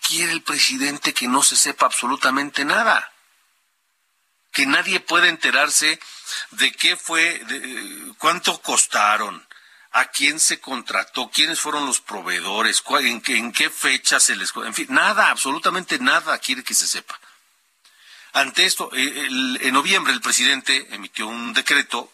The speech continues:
para resguardar como información de seguridad nacional todo esto que le estoy contando. El inai, a quien el presidente, pues, no le gusta, no le incomoda mucho el inai, presentó una controversia constitucional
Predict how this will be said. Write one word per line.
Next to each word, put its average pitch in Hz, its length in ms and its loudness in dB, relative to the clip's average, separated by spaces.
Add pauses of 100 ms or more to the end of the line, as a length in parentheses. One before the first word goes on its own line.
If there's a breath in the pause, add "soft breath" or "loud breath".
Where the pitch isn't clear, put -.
para 107 460 2 (580 soft breath)
resguardar 131 800 0
como 117 240 -8
información 113 540 0
de 127 80 0
seguridad 113 360 0
nacional 113 460 0
todo 113 320 0
esto 110 180 0
que 104 100 -6
le 87 60 -2
estoy 98 300 -2
contando. - 500 -6 (2000 loud breath)
El 160 160 4
inai, 175 440 2 (880)
a - 120 2
quien 110 240 -2
el 101 100 -2
presidente, 131 480 0
pues, 113 160 -10
no 113 120 -4
le 165 100 0
gusta, 180 540 2
no 110 180 0
le 107 140 0
incomoda 113 560 2
mucho 160 300 0
el 156 80 0
inai, 117 360 0 (920 loud breath)
presentó 139 440 0
una 160 140 0
controversia 135 480 2
constitucional 127 760 2